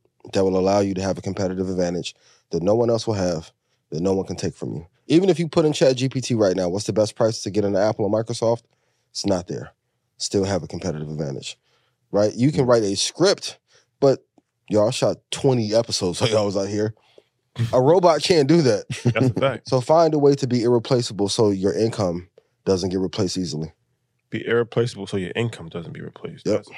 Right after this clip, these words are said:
Speaker 3: fact.
Speaker 2: Bar.
Speaker 3: Um, Gluten Aiden, Adian, lose, am I saying his name correctly?
Speaker 2: Adani.
Speaker 1: Adani.
Speaker 3: Adani.
Speaker 2: The Adani Group.
Speaker 3: Loses a hundred and eight billion dollars in one week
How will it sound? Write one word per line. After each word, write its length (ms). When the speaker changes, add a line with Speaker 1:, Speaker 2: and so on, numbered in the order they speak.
Speaker 3:
fact. 360
Speaker 2:
Bar. 320
Speaker 3:
Um, 320
Gluten 640
Aiden, 540
Adian, 460
lose, 360
am 160
I 60
saying 180
his 100
name 140
correctly? 320
Speaker 2:
Adani. 440
Speaker 1:
Adani. 300
Speaker 3:
Adani. 420
Speaker 2:
The 140
Adani 260
Group. 300
Speaker 3:
Loses 720
a 80
hundred 360
and 120
eight 300
billion 360
dollars 400
in 260
one 260
week 480